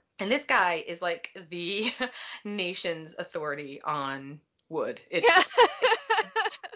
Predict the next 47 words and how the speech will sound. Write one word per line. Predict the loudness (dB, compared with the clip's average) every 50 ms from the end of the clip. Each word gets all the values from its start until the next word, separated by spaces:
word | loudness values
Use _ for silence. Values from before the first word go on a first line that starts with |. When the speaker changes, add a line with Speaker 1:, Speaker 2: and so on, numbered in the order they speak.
| -10 -8
Speaker 1:
it's, | -8 -8 -8 -12 -20 _ _ _ _
it's | 2 2 2 2 0
really, | -4 -2 2 4 4 4 4 2 0 -2 -4 -4
it's | -4 -6 -4 -2
pretty | 0 0 0 0
crazy. | 0 0 0 0 0 -4 -8 -8 -6 -4 -2
I | -2
think | -2 -2 -2 0
you | 0 0
could | 2 2 2
actually | 2 2 2 0 -4 -8 -8
write | -6 -4 -4 -4 -4 -6
an | -10
entire | -12 -12 -10 -8 -6 -6 -6 -6 -8 -10 -10
book, | -10 -8 -8 -8 -8 -12 -16 -20 -14 -10
uh, | -8 -8 -8 -8
just | -10 -10 -6 -4
on | -4 -4 -4 -4 -8 -10 -10
the | -10 -6
wood, | -6 -6 -6 -8 -12 _ _ _ -10
the | -8
wood | -6 -6 -6 -8 -6
testimony | -6 -6 -6 -6 -8 -8 -8 -8 -8 -8 -8 -10
and | -10 -10
wood | -8 -8 -8
evidence. | -8 -10 -10 -10 -10 -10 -12 -12 -16 -20 _ -14
He | -8 -4 -4 -4 -2
takes | -2 -6 -6 -6 -10
the | -16 -20
stand. | -10 -4 -2 -2 0 0 -2 -4 -8 -12 -14 -18 -20 _ _ _
He | -14 -12 -6
gets | -4 -4 -4 -4 -6
the | -10 -8
hand | -6 -4 -4 -2 -2 -4 -6 -6
plane | -6 -4 -4 -4 -4 -4 -6 -6 -6 -4
that | -4 -2 -2
he | -2 -4
took | -6 -8 -8 -6
from | -6 -8 -6
Hauptmann's | -4 -4 -4 -4 -6 -8 -10 -6
garage, | -4 -2 0 2 2 0 0 -4 -6 -8 -10 -10 -12 -14 -16 -16 -16 -10 -4
and | -2 0
there's | 0 0
a | 0 -2
clamp | -2 0 2 2 2 2 0 0
on | -2 -4 -4 -6
it. | -12 -14